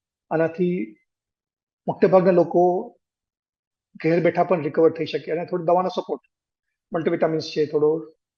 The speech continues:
સપોર્ટ મળે, ટેકો મળે અને રોગપ્રતિકારક શક્તિ થોડી વધે અને તાવ કંટ્રોલમાં રહે. અને અમુક લિવરને સપોર્ટ કરતા સિરપો છે, ગોળીઓ છે, આયુર્વેદિક દવાઓ છે, એ પણ ઘણા લોકો લેતા હોય છે. પ્લેટલેટ્સને વધારવા માટે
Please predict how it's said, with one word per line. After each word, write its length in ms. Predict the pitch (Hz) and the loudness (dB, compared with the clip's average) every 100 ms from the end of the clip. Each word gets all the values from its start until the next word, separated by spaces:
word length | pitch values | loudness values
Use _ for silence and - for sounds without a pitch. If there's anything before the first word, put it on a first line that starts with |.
| _ - | _ -8
સપોર્ટ 320 | 190 175 160 | -2 -2 0
મળે, 120 | 151 | -2
ટેકો 280 | 151 165 175 | 0 0 0
મળે 280 | 151 143 156 | 0 -2 -4
અને 580 | - _ 160 147 170 196 | -10 _ -12 -8 -6 0
રોગપ્રતિકારક 480 | 165 165 - 160 | 0 0 -2 0
શક્તિ 220 | 151 147 147 | -2 -6 -6
થોડી 180 | 156 | -2
વધે 500 | 160 160 175 135 - _ _ _ _ _ _ - | 2 2 2 0 -4 _ _ _ _ _ _ -16
અને 140 | 160 - - - | -14 -14 -14 -4
તાવ 160 | 190 | -2
કંટ્રોલમાં 460 | 185 160 151 143 143 | 0 0 0 0 -2
રહે. 180 | 147 170 - _ _ _ _ _ _ | -4 -8 -16 _ _ _ _ _ _
અને 100 | - | -4
અમુક 360 | 170 170 - - _ _ _ _ _ _ _ _ _ 160 | -2 -2 -6 -20 _ _ _ _ _ _ _ _ _ 2
લિવરને 460 | 190 202 196 196 | 6 8 6 4
સપોર્ટ 400 | 190 185 196 180 | 4 4 4 4
કરતા 240 | 185 - 180 | 2 2 0
સિરપો 460 | - 170 175 175 | 0 0 0 0
છે, 240 | 165 170 160 | -4 -4 -2
ગોળીઓ 360 | 160 160 160 | -2 0 -2
છે, 240 | 160 160 156 | -2 0 0
આયુર્વેદિક 420 | 160 151 151 156 - | 2 0 -2 -12 -6
દવાઓ 280 | 151 151 147 | 0 0 0
છે, 300 | - 147 143 _ _ _ _ _ _ _ _ _ _ | -2 -4 -6 _ _ _ _ _ _ _ _ _ _
એ 60 | 156 | -8
પણ 200 | 165 156 | -6 -4
ઘણા 160 | 156 | -2
લોકો 200 | 156 151 | -2 0
લેતા 240 | 151 147 151 | 0 0 2
હોય 140 | 147 | 0
છે. 160 | 147 151 | 0 -2
પ્લેટલેટ્સને 800 | 151 - - 165 165 180 185 175 | -4 -16 -6 -4 0 -2 0 2
વધારવા 300 | 151 156 170 | 4 4 4
માટે 400 | 160 165 170 | 2 2 2